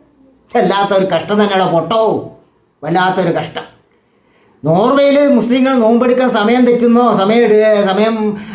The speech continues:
ആ, തെറ്റിയിട്ട് നോമ്പെടുക്കുക, തെറ്റാതെ നോമ്പെടുക്കുക, എന്തെങ്കിലുമൊക്കെ അവർ ചെയ്തോട്ടെ നോർവേയിലുള്ള മുസ്ലിങ്ങളെ. അതിന് നീ എന്തിനാണ് ചിന്തക ഇങ്ങനെ ചിന്തിച്ച് തലപുണ്ണാക്കുന്നത്?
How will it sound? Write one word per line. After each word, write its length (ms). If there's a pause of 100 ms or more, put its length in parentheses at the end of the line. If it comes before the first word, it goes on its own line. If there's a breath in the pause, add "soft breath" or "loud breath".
ആ, 140
തെറ്റിയിട്ട് 460
നോമ്പെടുക്കുക, 400
തെറ്റാതെ 380
നോമ്പെടുക്കുക, 460
എന്തെങ്കിലുമൊക്കെ 600
അവർ 280
ചെയ്തോട്ടെ 600
നോർവേയിലുള്ള 500
മുസ്ലിങ്ങളെ. 760 (140 loud breath)
അതിന് 340
നീ 200
എന്തിനാണ് 440
ചിന്തക 300
ഇങ്ങനെ 340
ചിന്തിച്ച് 380 (120)
തലപുണ്ണാക്കുന്നത്? 1120